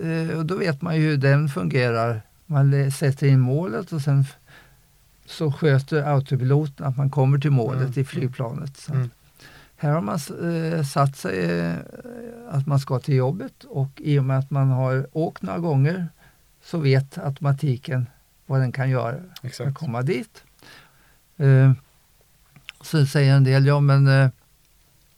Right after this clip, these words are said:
Speaker 1: eh, jag bytte jobb och då satt jag och körde till gamla jobbet." Ja, visst, så länge du har den
Speaker 2: Mm.
Speaker 1: programmet
Speaker 2: Programmeringen,
Speaker 1: kvar,
Speaker 2: ja.
Speaker 1: så, så. Och då, då kan man sedan utvidga det till att, ja, men då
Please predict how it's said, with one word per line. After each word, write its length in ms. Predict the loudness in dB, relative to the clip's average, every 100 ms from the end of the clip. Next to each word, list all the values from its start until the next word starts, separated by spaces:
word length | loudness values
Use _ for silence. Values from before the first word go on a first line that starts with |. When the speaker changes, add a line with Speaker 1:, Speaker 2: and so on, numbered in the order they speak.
| _ _ _ -20 _ _ _ _ -10
Speaker 1:
eh, 420 | -4 -2 0 2
jag 140 | 2
bytte 340 | 2 -2 0 0
jobb 520 | 0 -2 -6 -4 0
och 120 | 0
då 120 | 0
satt 260 | -6 -8 -6
jag 60 |
och 60 | -8
körde 320 | -4 -2 -2
till 120 | -2
gamla 340 | 0 0 0 -4
jobbet." 520 | -6 -8 -8 -12 -16 _ _ _ -2
Ja, 140 | 0
visst, 440 | 0 -4 -12 -12
så 100 | -4
länge 280 | 2 4 4
du 80 | 4
har 200 | 2 4
den 200 | 2 0
Speaker 2:
Mm. 140 | -2 -8 -8
Speaker 1:
programmet 380 | -2 -2 -2 -4
Speaker 2:
Programmeringen, 560 | 0 4 6 6 4
Speaker 1:
kvar, 360 | 0 0 2 2
Speaker 2:
ja. 100 | 0 -8 _
Speaker 1:
så, 340 | -10 -10 -6
så. 360 | -6 -2 0 0 -4 _ -20 -20
Och 420 | -20 -8 -4 -4 -6
då, 400 | -2 2 2 0 -6
då 200 | -4 -4
kan 200 | -4 -4
man 140 | -2
sedan 220 | -2 0 4
utvidga 680 | 4 2 0 -2 -2 -4
det 200 | 2 2
till 280 | 4 2 4
att, 360 | 2 0 -6 -20 _ _ _ _ _ -6
ja, 120 | -4
men 200 | -2 -2
då 260 | 0 0